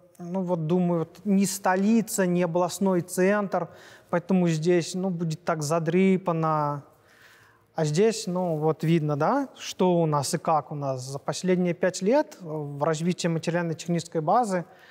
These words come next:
там из разных источников поступило около трех миллионов долларов. Вот только здесь мы сидим с вами в полтора миллионах.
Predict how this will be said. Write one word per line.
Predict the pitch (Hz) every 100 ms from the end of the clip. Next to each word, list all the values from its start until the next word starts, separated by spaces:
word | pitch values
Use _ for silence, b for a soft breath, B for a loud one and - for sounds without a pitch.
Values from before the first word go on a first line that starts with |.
| B -
там | 139 131 -
из | 147
разных | 175 208 175 170 156
источников | - 226 247 214 185 156
поступило | - - - - 214 170
около | 165 156 156 156 156
трех | 156 175 202 190
миллионов | 180 175 160 147
долларов. | 151 139 120 - _ _ _ _ _ b b b b b b b b b b b _ _ _
Вот | 170 180 180 -
только | 196 185 190
здесь | 165 156 240 311 311 - -
мы | 170 185
сидим | 165 175 160 233
с | -
вами | 185 190
в | 175
полтора | - 185 - 156 139
миллионах. | 127 123 123 123 -